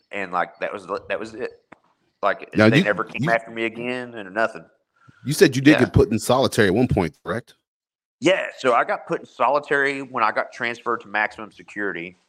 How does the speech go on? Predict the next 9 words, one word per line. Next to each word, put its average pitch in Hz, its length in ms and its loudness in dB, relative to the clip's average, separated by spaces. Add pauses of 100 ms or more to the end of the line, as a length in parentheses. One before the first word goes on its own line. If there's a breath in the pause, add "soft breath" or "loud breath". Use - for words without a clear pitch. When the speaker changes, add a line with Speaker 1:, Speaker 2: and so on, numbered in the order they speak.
(840)
Speaker 1:
So 110 220 0
I 104 80 2
was 113 180 -4
originally 151 480 -4
in 123 540 -4
a 113 100 -6
medium 117 340 -6
security 113 420 -6
prison, 104 500 -6